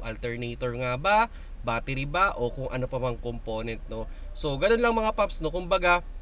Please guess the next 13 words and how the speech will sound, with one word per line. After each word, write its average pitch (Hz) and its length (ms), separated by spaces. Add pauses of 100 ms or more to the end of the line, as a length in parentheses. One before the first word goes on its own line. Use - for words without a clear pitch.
(380)
<laughs> 147 300
pag 160 100
nasiraan 196 400
ka 208 80
ng 196 160
alternator 180 720
kasi, 165 240
ang 147 160
common 170 320
na 165 160
nasisira 151 560
pala 147 160
dyan 117 320